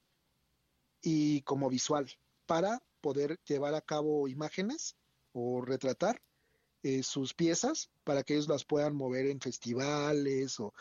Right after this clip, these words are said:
puedan tener, ¿no? Eh, como,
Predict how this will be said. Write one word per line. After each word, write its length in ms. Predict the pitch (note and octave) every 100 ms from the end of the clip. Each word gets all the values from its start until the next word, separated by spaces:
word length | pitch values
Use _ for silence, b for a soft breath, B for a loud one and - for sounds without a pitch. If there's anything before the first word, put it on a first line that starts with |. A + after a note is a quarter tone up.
| B B
puedan 280 | D#3 D#3 D3+
tener, 340 | C#3+ D3 C#3+
¿no? 220 | D3+ A3 - b b b
Eh, 320 | D3 C3+ C3 C3
como, 420 | C#3+ C3+ B2+